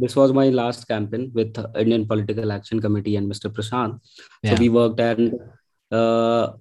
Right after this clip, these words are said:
Speaker 1: the two slogans and that message I talked about earlier, that
Speaker 2: Mm-hmm.
Speaker 1: two thing that I want to focus on, because we have, we wo-, were,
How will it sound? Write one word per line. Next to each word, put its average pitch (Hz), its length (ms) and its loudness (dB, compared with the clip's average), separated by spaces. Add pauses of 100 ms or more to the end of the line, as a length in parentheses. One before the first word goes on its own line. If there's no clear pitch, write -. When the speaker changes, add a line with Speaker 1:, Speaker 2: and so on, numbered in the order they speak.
(380)
Speaker 1:
the 131 220 4 (160)
two 202 180 2
slogans 120 640 0 (520)
and 123 180 0
that 135 160 2
message 127 380 2
I 113 100 0
talked 110 340 -4
about 113 280 -4
earlier, 107 340 -6 (360)
that 113 160 2
Speaker 2:
Mm-hmm. 123 100 -6
Speaker 1:
two 147 400 6 (200)
thing 104 280 -2
that 110 180 0
I 110 80 4
want 110 280 0
to 123 80 -2
focus 110 420 -4
on, 113 260 -6 (460)
because 117 260 6
we 120 140 8
have, 127 400 2
we 120 220 4
wo-, 123 260 2
were, 123 300 2